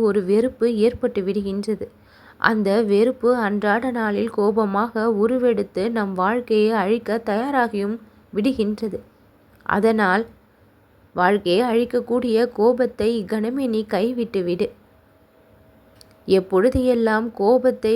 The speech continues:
வெளிப்படுத்த முயற்சிக்கின்றாயோ, அக்கணம் மனதிற்குள் இந்த வாராகியின் துணை நமக்கு இருக்கின்றது என்று சற்று அமைதியாக இரு. கோபப்படுவதால், அவசரப்படுவதால் நிதானத்தை இழந்து செயல்பட்டு,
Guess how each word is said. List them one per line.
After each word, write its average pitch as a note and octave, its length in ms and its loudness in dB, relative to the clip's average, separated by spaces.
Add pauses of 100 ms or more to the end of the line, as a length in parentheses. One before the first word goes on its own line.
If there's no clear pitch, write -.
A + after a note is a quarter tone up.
வெளிப்படுத்த A3 600 -2
முயற்சிக்கின்றாயோ, A3 1120 -2
அக்கணம் A3+ 520 -2
மனதிற்குள் A3 600 -2
இந்த G#3 260 -2
வாராகியின் G#3+ 760 -2
துணை G3+ 320 0
நமக்கு G#3+ 460 -2
இருக்கின்றது A3 680 0
என்று G3+ 320 0
சற்று G#3+ 340 -6
அமைதியாக G#3+ 680 0
இரு. F#3 240 2 (1700)
கோபப்படுவதால், A3 920 2
அவசரப்படுவதால் G#3+ 1040 -2
நிதானத்தை A3 680 -2
இழந்து G#3+ 460 0
செயல்பட்டு, A3 760 0